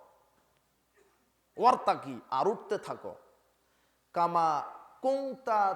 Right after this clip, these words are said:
তুরাত্তুলু ফিদ দুনিয়া, যেভাবে তুমি দুনিয়ার জীবনে কোরআন তেলাওয়াত করতে, ওইভাবে আজকে তেলাওয়াত করো। ফাইন্না মানজিলাকা ইন দাখিরায়াতিন তাকরাউনাহা।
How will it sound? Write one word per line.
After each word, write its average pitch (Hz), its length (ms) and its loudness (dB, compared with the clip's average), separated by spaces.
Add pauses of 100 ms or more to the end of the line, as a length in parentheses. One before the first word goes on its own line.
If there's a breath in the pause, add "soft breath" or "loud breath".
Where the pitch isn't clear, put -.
(120)
তুরাত্তুলু 190 600 -2
ফিদ 139 320 -10
দুনিয়া, 175 420 -2 (680)
যেভাবে 226 520 8
তুমি 254 240 0
দুনিয়ার 262 560 4
জীবনে 277 400 4
কোরআন 233 380 4
তেলাওয়াত 220 480 0
করতে, 185 240 -2
ওইভাবে 202 380 4
আজকে 190 340 0
তেলাওয়াত 196 520 0
করো। 135 260 -2 (1400)
ফাইন্না 185 640 2
মানজিলাকা 262 1120 6 (1080)
ইন 175 180 -6
দাখিরায়াতিন 262 1120 4 (120)
তাকরাউনাহা। 190 1120 4